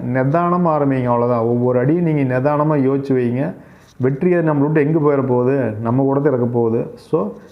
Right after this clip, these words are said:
எதை பத்தியும் கவலைப்படாதீங்க. நல்லா வந்து ஒரு மெடிடேஷன் பண்ணுங்க,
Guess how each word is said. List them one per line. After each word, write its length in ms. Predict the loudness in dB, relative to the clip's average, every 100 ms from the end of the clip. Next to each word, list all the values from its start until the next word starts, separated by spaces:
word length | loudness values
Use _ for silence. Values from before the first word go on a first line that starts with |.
| -10
எதை 280 | -2 0 0 -2
பத்தியும் 300 | -2 0 0
கவலைப்படாதீங்க. 720 | 0 0 0 0 0 0 -4 -8 -16 -20 -12
நல்லா 340 | -4 0 2 2
வந்து 440 | 0 0 0 0
ஒரு 140 | -2 0
மெடிடேஷன் 540 | 0 0 0 0 0
பண்ணுங்க, 440 | 0 0 -2 -6